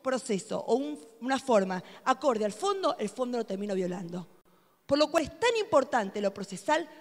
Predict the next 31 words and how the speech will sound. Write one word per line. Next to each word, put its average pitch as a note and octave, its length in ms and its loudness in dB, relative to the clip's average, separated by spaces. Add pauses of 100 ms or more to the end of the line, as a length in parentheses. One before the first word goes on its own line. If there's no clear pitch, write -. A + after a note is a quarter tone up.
(140)
como B3+ 220 -2
lo G3+ 100 0
de F#3+ 100 -4
fondo. G3 840 -4
Uno F#4+ 200 0
tiene D#4 220 -2
que C#4+ 80 -4
ir C4 60 2
acorde B3 340 -2
con A3+ 140 -6
lo G#3 80 2
otro, F#3+ 260 -2
por F4+ 200 -2
lo F#4 160 4
cual D4 220 2
no E4+ 140 -4
puedo F4+ 200 2
tener B3 240 -2
veinticuatro A3+ 760 -2 (300)
procesos B3+ 460 -4
distintos. A3 720 -6 (880)
¿No G4+ 100 0
habría A#4 220 8
que A#4+ 80 0
también D#4 280 0
pensar C#4+ 280 0
en B3+ 240 -2
mínimos E4+ 540 -2 (220)
a A#3+ 80 -2
nivel A3+ 220 2
procedimental? A3 720 -6